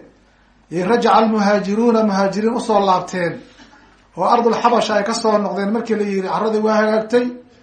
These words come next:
Maka almukarrama muslimiin bay noqotay, dadkii saxaabada ahaa way nabad galeen." Yay soo laabteen, "Walaaquu", markaasay waxay la kulmeen,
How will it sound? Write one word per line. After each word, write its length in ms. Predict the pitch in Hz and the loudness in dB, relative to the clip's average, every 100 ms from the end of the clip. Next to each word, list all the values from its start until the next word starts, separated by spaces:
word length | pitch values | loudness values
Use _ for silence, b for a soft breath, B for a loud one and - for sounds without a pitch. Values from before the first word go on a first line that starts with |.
| b b b b | b b b b
Maka 220 | - 214 208 | -4 0 0
almukarrama 640 | 202 196 220 220 214 208 | 0 -2 0 0 2 0
muslimiin 500 | 196 185 190 208 233 | -2 -6 -6 -4 -2
bay 140 | 214 208 | 0 0
noqotay, 480 | 202 202 214 247 247 - b b b b b b _ | -2 -4 0 0 0 -8 b b b b b b _
dadkii 220 | 220 220 | -2 -2
saxaabada 480 | 202 196 185 226 233 | -4 0 0 2 2
ahaa 260 | 202 202 202 | 2 2 2
way 160 | 196 | 0
nabad 320 | 190 202 240 | -2 -4 -4
galeen." 440 | 196 202 180 147 117 - b b b b b | 0 0 0 -2 -8 -20 b b b b b
Yay 120 | 240 247 | -16 -8
soo 200 | 196 196 | -2 0
laabteen, 400 | 196 180 180 180 | 0 -2 -6 -6
"Walaaquu", 560 | 175 180 190 185 185 185 | -4 0 2 2 0 -6
markaasay 420 | 180 180 170 202 | -6 -6 -6 -6
waxay 220 | 175 175 | -6 -2
la 100 | 220 | -2
kulmeen, 580 | 240 214 190 180 175 - | 0 -2 0 -2 -4 -8